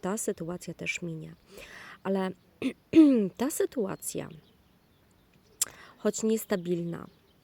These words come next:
być może przynosząca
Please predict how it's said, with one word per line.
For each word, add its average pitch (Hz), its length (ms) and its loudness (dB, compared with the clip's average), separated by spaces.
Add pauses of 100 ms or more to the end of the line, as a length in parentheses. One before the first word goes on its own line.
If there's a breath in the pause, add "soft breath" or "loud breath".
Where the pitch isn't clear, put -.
(640)
być 190 240 -4
może 180 500 0 (480)
przynosząca 180 720 -2